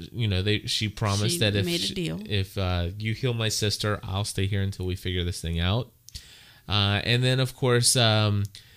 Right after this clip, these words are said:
Speaker 1: the situation happened with, uh, uh,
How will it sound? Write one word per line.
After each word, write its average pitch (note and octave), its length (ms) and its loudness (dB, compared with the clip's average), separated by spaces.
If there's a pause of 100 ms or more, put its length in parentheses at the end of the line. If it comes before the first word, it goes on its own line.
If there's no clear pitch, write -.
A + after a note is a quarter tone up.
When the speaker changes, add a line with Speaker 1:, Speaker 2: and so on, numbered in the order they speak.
(220)
Speaker 1:
the A2+ 80 4
situation A#2+ 580 4
happened G#2+ 320 2
with, G#2 220 2
uh, E2+ 380 2 (680)
uh, F2+ 240 -2